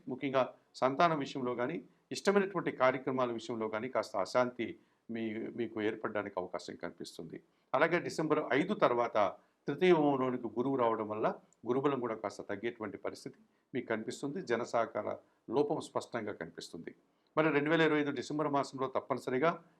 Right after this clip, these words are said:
ఈ మేషరాశి వారు తృతీయ గురు దోషం నుంచి బయటపడడానికి దత్తాత్రేయ స్వామివారి దర్శనం, గురు చరిత్ర పారాయణం, శనగలను స్వామివారికి నైవేద్య సమర్పణ చేయడం, అలాగే పసుపు వర్ణ పండ్లను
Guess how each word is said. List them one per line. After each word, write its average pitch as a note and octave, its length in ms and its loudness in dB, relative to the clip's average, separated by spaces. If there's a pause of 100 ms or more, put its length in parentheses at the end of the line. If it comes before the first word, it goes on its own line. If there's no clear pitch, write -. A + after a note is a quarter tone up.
(100)
ఈ B2 80 2
మేషరాశి C3 560 2
వారు B2+ 300 4 (460)
తృతీయ F#3+ 360 6 (220)
గురు E3 160 8
దోషం F3+ 320 12
నుంచి F3 200 2
బయటపడడానికి D3+ 640 4
దత్తాత్రేయ C#3+ 580 4
స్వామివారి C3+ 460 2
దర్శనం, D#3 400 -2 (520)
గురు C#3 100 4
చరిత్ర D3 420 2
పారాయణం, C#3+ 580 6 (360)
శనగలను E3+ 500 6
స్వామివారికి C#3 540 4
నైవేద్య C3+ 320 0
సమర్పణ C#3 440 -2 (100)
చేయడం, D3+ 220 0 (360)
అలాగే C3+ 240 4
పసుపు B2+ 340 -2
వర్ణ D3+ 240 2
పండ్లను B2 420 2